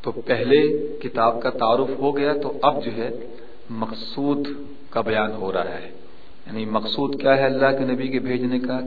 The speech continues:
کہ اللہ رب العزت کی عبادت کی جائے، اللہ رب العزت کے احکام اور اس کی تعلیمات کی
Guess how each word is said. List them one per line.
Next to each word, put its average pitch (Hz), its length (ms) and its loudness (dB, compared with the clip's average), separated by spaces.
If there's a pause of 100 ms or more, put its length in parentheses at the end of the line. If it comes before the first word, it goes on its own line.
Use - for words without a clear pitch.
کہ 123 60 -8 (100)
اللہ 123 340 0
رب 123 240 0
العزت 113 540 0
کی - 200 -4 (320)
عبادت 110 400 2
کی - 160 -6
جائے، - 280 -6 (1700)
اللہ 117 280 0
رب 117 220 2
العزت 117 520 2 (1400)
کے - 120 -4
احکام 110 480 2 (960)
اور 113 480 6 (880)
اس 131 160 -6
کی 123 100 -4
تعلیمات 107 640 2 (160)
کی 101 240 -8